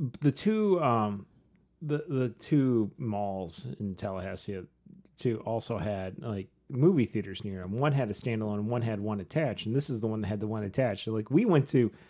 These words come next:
several movies there. We're always creepy. We always went in a group. But this is one where, like, we're sitting at one movie, and people are sneaking in full-size pizzas. Keep in mind,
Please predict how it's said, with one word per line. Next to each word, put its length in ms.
several 380
movies 300
there. 320
We're 200
always 280
creepy. 340
We 120
always 200
went 140
in 100
a 60
group. 340
But 100
this 140
is 120
one 200
where, 120
like, 140
we're 100
sitting 280
at 120
one 220
movie, 320
and 160
people 220
are 60
sneaking 440
in 120
full-size 440
pizzas. 380
Keep 160
in 60
mind, 300